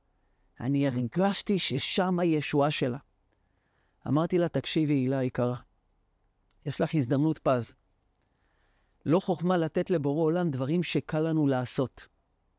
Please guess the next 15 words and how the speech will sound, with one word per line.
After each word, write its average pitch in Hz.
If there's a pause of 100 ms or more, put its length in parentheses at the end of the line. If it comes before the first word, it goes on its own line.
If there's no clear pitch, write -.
(920)
בורא 139
עולם 202
מצפה 190
שנשנה 151 (180)
ונשתנה 151
במשהו 170
שקשה 165
לנו, 156 (400)
וככל 165
שנקריב 190
לפניו 175 (440)
משהו 175
קשה, 170 (160)
בבחינת 165
קורבן, 165